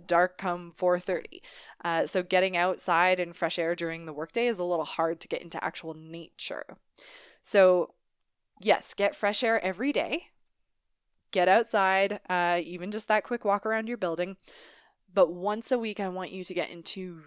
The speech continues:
real nature. Go to a local park. Uh,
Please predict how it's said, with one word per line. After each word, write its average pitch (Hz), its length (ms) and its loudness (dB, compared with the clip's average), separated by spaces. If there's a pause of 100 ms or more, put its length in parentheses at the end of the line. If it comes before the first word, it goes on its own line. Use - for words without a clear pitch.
real 185 840 -10
nature. - 500 -12 (640)
Go 160 180 -6
to 165 60 -6
a 185 140 -2
local 220 420 -2
park. - 640 -2 (360)
Uh, 151 540 0